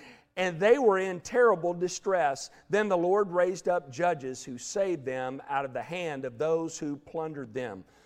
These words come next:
So here we are introduced to an important cycle that continues throughout the book of Judges. The cycle of sin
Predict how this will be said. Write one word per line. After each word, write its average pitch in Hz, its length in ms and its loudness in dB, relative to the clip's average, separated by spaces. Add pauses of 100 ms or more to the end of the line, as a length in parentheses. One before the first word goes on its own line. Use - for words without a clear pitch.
(120)
So 143 200 -6
here 254 300 -4
we 233 220 -2
are 202 140 2
introduced 165 720 0
to 170 100 0
an 147 100 -2
important 196 600 0
cycle 156 680 -2 (440)
that 170 260 4
continues 151 920 -6 (220)
throughout 175 840 8
the 160 60 2
book 180 240 2
of 156 120 -4
Judges. 123 560 2
The 143 80 -6
cycle 180 480 2
of 135 100 -2
sin 262 600 4